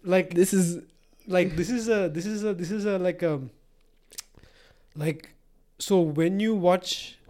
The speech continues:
Speaker 1: when you watch, uh, an ama-, a great movie,
Speaker 2: Mm-hmm.
Speaker 1: a great drama,
Speaker 2: Yeah.
Speaker 1: or Shakespeare's plays, right?
Speaker 2: Mm-hmm.
Speaker 1: Just to take an example, or, or, or Dostoevsky.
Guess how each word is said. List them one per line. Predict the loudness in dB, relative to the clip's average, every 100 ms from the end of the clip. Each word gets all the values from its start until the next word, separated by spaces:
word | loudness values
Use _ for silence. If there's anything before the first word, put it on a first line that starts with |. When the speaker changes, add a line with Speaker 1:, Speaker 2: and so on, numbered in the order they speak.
| -20 _ _ _ -10
Speaker 1:
when | -6
you | -4
watch, | 0 0 0 -10 -12 -10
uh, | -6 -4 -6 -8 -12 -18 _ _ _ _ _ _ _ _ _ _ _ _ -8
an | -4
ama-, | -2 0 0 0
a |
great | -4 0 0 0
movie, | -2 -4 -6 -14 _ _ -10
Speaker 2:
Mm-hmm. | -8 -8 -12 -16 -18
Speaker 1:
a |
great | -2 -2 -2
drama, | -6 -10 -10 -16 -20 _ -2
Speaker 2:
Yeah. | -2 -4 -12
Speaker 1:
or | -4 -4
Shakespeare's | -2 -6 -6 -8 -8 -8
plays, | -14 -16 -16 -20 _ _ _
right? | -6 -4
Speaker 2:
Mm-hmm. | -6 -10 _
Speaker 1:
Just | -20 -10
to | -8
take | -6 -8
an | -8
example, | -10 -14 -14 -6
or, | -4
or, | -4 -8 -10 -12 -10
or | -10
Dostoevsky. | -8 -8 -8 -8 -10 -10 -16